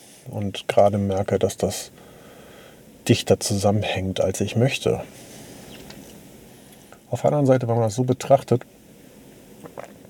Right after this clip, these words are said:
ist das genau das, wonach ich gerade suche.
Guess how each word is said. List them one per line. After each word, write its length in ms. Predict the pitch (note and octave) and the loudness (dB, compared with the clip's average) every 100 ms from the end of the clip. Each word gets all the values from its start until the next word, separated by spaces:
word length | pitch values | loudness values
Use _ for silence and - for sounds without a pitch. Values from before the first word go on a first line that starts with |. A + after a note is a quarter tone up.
| - | -6
ist 220 | B2+ - | -4 -4
das 100 | A2+ | -4
genau 300 | - G2+ G2+ | -2 0 2
das, 320 | G2+ G2+ - | 2 0 0
wonach 340 | G#2+ G2+ G2+ G#2 | -4 -2 -2 -4
ich 80 | G#2 | -4
gerade 280 | - F#2+ | -2 -2
suche. 420 | G2 G#2 B2+ G#2 | 0 0 0 -2